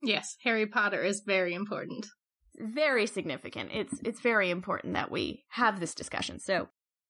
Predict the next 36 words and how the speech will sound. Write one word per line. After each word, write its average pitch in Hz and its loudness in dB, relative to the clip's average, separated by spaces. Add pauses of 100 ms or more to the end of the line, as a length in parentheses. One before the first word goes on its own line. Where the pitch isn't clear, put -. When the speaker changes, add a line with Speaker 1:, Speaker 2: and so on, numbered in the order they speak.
(140)
Speaker 2:
check 392 0
that 247 4
out. 202 4
So 226 2
big 277 2
thanks 285 2
to 269 2
him, 240 4
and 214 2
thanks 214 0
to 226 0
the 202 -4
Age 214 4
of 208 2
Victoria 220 4
podcast, 294 0
who 240 2
has 214 2
also 247 2
invited 247 2
us 269 0
to 254 2
do 240 2
a 233 6
promo. 240 2 (840)
Super 220 2
awesome. 247 4 (120)
Thank 214 0
you, 208 0
Chris. 254 2 (560)
We've 226 4
just 269 0
recorded 320 2
that 220 2
for 190 2
you, 180 0